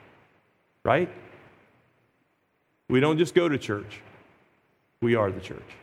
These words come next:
Let's pray. Lord, thank you this morning for your word. Thank you that we can look into it, dive into it, absorb it, and then live it out.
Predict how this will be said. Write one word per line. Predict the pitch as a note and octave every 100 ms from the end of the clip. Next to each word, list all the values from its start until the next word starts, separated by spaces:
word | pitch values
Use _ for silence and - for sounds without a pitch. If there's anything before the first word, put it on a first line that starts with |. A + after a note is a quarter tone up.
| - - _
Let's | - -
pray. | - G2 - - B2
Lord, | B2 B2 G#2
thank | C3+ B2+
you | A#2+ G#2+ - - - - - - _ - - - - _ _ _ _ _ _ _ - -
this | B2+ -
morning | D3 C#3 C3
for | -
your | B2
word. | A2+ B2 B2+ B2
Thank | B2+ C3 C3
you | B2
that | A#2
we | A#2 A#2+
can | A2+ A2 G#2+ G#2 - - - - - - -
look | C#3 C3+
into | C3+ C3+ C3 B2
it, | B2 - - - - _ _ _ _ _ _ _ _ _ _ _ _ -
dive | B2 B2 B2
into | A#2+ A#2 A2+
it, | A2+ A2 A2 - - - - _ _
absorb | - G#2 C3+ C3 B2
it, | A#2+ A#2 - - - - _ _ _ _ _ - - -
and | - A2+
then | A2+
live | A2 G#2+
it | G2+
out. | F#2+ F#2